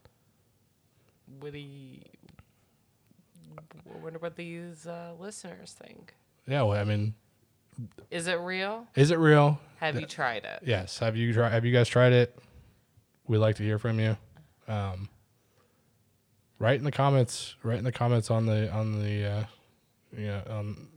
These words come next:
Speaker 2: the podcast Apple thing or whatever. This, see, we're new to this. We, we don't have,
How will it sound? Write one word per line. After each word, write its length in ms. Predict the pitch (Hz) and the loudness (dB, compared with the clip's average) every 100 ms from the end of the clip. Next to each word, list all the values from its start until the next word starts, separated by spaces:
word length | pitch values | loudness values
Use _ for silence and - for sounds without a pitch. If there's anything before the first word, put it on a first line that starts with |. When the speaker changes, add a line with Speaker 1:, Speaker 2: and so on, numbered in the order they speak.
| _ - | _ -12
Speaker 2:
the 220 | 104 101 - | -8 -8 -4
podcast 480 | 117 110 110 104 107 | -2 -2 -2 -4 -2
Apple 240 | 107 104 95 | -4 -4 -8
thing 360 | 95 101 98 | -8 -8 -8
or 160 | 95 95 | -8 -8
whatever. 400 | 98 101 98 95 | -6 -6 -8 -6
This, 200 | 113 165 - - - - | -4 -4 -8 -14 -18 -8
see, 100 | - | -2
we're 140 | 147 160 | 2 4
new 200 | 107 98 | 6 4
to 120 | 101 | 2
this. 360 | 101 104 - - _ _ | 2 0 -2 -16 _ _
We, 120 | 110 107 | -8 -6
we 120 | 113 | -4
don't 120 | 113 101 | -4 -2
have, 200 | 101 | -4